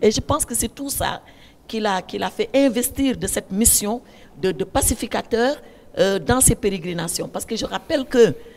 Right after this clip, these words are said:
quand Cheikh Madani a été au Fezzan, euh, en terre libyenne,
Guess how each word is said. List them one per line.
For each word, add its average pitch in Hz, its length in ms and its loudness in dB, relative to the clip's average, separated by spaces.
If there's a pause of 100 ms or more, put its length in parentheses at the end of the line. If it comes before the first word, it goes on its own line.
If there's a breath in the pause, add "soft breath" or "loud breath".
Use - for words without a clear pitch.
(320 loud breath)
quand 202 460 4
Cheikh 185 240 2
Madani 196 580 2
a - 160 0
été 185 300 2
au 156 140 0
Fezzan, 254 420 6 (500 loud breath)
euh, 170 460 6
en 170 120 0
terre 214 200 4
libyenne, 226 500 4